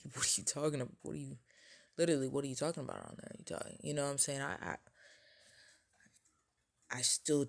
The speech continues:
chose to be focused on what I was doing, and I still choose to be focused on what I'm doing, regardless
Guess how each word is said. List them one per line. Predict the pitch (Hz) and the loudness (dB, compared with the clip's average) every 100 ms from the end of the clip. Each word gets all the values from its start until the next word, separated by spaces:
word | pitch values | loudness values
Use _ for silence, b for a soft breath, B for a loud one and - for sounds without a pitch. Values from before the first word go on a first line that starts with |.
| - | 4
chose | - 143 143 123 120 | 6 8 6 4 0
to | - | -2
be | 120 123 120 | -4 -2 -2
focused | - 131 143 127 117 - | 2 2 2 -2 -2 0
on | 120 120 | 0 0
what | 127 | 0
I | 120 | 0
was | 113 113 | 0 -2
doing, | - 127 135 117 110 | -6 -6 -4 -6 -4
and | |
I | 117 | -4
still | 113 - 131 | -2 -2 -2
choose | 120 - 170 190 170 | 0 2 2 0 -2
to | - | -6
be | - | -12
focused | 131 - - - - | -12 -12 -16 -14 -12
on | - 143 | -8 -6
what | 131 | -4
I'm | 120 - | -4 -4
doing, | 131 123 127 | -4 -4 -4
regardless | 127 123 135 143 147 139 123 - | -4 2 6 6 4 0 0 -2